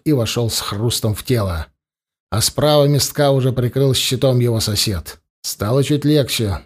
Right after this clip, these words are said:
только продолжал колоть копьем немец. Но это уже было не так страшно, теперь можно было и чуть выдохнуть. «Легкая пехота немцев с нашей сцепилась!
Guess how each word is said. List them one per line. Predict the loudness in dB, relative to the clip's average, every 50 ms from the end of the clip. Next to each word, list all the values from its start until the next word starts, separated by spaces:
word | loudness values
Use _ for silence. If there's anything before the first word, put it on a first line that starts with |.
| _ _
только | -6 -6 -4 -4 -6 -6
продолжал | -4 -4 -4 -2 -2 -2 -2 -2 -2 0 0 -2
колоть | -2 -2 -2 0 0 0 -2
копьем | -2 -4 -2 0 2 2 4 4 4
немец. | 4 4 4 2 2 0 -2 -4 -4 -4 -6 -8 _ _ _ _ _ _ _ _ _ _ -8
Но | -4 -2 0
это | 0 0 0 2
уже | 0 2 2 2 2
было | 4 4 4 6
не | 6 4 4
так | 2 0 0 0
страшно, | -2 -4 -2 0 0 0 0 0 -2 -2 -2 -4
теперь | -2 -4 -2 0 0 2 2
можно | 2 2 0 0 0 0 0
было | 2 2 2 4
и | 2 2
чуть | 2 0 0 0 0
выдохнуть. | 0 -2 0 2 2 4 4 4 2 0 -2 -4 -4 -4 -4 -4 -6 -6 -8 -8 _ _ _ _ _ _ _ _ _ _ _ _ _ _ _ _ _ _ _ _ _ _ _
«Легкая | -2 0 2 2 2 2 2 2 0 2
пехота | 2 0 0 2 0 2 2 4
немцев | 4 4 4 4 4 2 2 2 0 0 0 -2 -4
с | -6 -4 -2
нашей | -2 0 2 2 2 2 2 2 2 2 2 2
сцепилась! | 0 -2 -2 -2 -2 -2 0 0 2 2 2 2 2 2 0 -2 -4 -6 -8 -10 -14